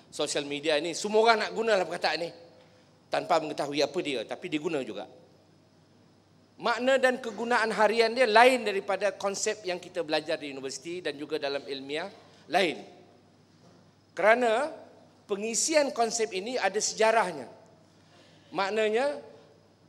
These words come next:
kalau kita dijajah dan sebelum merdeka, apa makna negeri? Negeri-negeri Melayu. Maknanya,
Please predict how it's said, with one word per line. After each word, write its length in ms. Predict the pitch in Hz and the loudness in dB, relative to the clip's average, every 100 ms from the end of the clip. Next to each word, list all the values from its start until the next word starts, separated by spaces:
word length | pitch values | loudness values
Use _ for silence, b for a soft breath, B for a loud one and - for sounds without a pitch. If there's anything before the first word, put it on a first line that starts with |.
| _ _ | _ _
kalau 320 | 202 240 294 | 2 4 4
kita 320 | 285 - 254 | 2 0 2
dijajah 640 | 220 220 180 170 214 240 - | 2 2 2 4 4 2 0
dan 140 | 190 | -2
sebelum 420 | - 175 202 190 | -2 -2 -2 -2
merdeka, 720 | 175 151 135 - 190 214 220 - - - _ _ _ _ _ | -2 -2 -4 2 2 2 -2 -16 -20 -20 _ _ _ _ _
apa 300 | - 196 240 247 | -4 -4 4 4
makna 380 | 233 208 214 | 4 2 2
negeri? 420 | 202 180 175 127 98 - - - - | 2 2 0 -2 -10 -20 -20 -20 -18
Negeri-negeri 520 | 120 127 143 135 131 131 | -14 -8 -6 -6 -6 -2
Melayu. 280 | 123 127 104 - - - _ _ _ - _ - | -2 -4 -8 -18 -20 -20 _ _ _ -20 _ -12
Maknanya, 500 | 113 123 131 151 | -8 -6 -4 -4